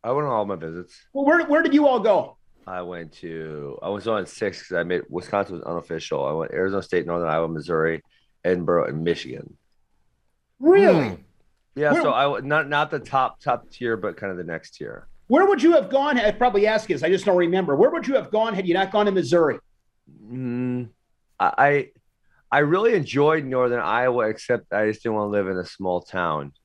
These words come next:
Speaker 1: That was, like, big thumbs down for me. Um, but that was probably number two. Like, uh, you know, like, as far as my, but Missouri was kinda like, for me, I don't know why, but it just was way out in front.
Speaker 2: It was, was Penrith at, at, uh, Northern Iowa?
Speaker 1: Mm-hmm. Yeah.
Speaker 2: Okay.
Speaker 1: Yeah.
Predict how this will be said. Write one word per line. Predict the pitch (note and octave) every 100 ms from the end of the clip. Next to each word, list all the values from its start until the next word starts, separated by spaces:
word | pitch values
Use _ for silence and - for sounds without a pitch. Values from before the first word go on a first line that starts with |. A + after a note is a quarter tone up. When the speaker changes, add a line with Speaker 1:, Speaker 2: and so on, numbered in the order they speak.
| _
Speaker 1:
That | E2+
was, | F2+ F2 F2+
like, | E2 D2+ - _
big | F2 E2 D2+ _ _
thumbs | F2 D#2+ D2+
down | D2+ D2 D2
for | D2 D2
me. | D2 D2+ C#2+ - - - -
Um, | D#2+ E2 D2+ C2+
but | E2+
that | F2
was | F2+
probably | - F2 E2
number | D#2+ D2
two. | - - D#2+ D#2 D2+
Like, | D2+ D2
uh, | C#2+ -
you | E2
know, | D#2+
like, | D2+ -
as | -
far | -
as | F2+
my, | E2+ D#2
but | E2+ G2
Missouri | G#2+ G2+ G2+
was | F2
kinda | - F#2+ F2+
like, | E2+ E2+
for | E2
me, | F2 F2 D2
I | D#2
don't | E2
know |
why, | D2 D2 E2
but | E2 D2
it | C#2+
just | - -
was | C#2+ C#2+ -
way | C2+ C2+
out | B1 -
in |
front. | - - - _
Speaker 2:
It | A#3 A#3
was, | A#3+ A3+
was | G#3+ G#3
Penrith | - B3+ D#4 D4 C#4
at, | B3+ - -
at, | G#3+ -
uh, | A#3 G#3 G3 -
Northern | F#3 A#3 A#3
Iowa? | A#3 C4 D4 -
Speaker 1:
Mm-hmm. | - _ _ F3
Yeah. |
Speaker 2:
Okay. | E3+ G#3+ G3+ G#3+ - _ -
Speaker 1:
Yeah. | F#2+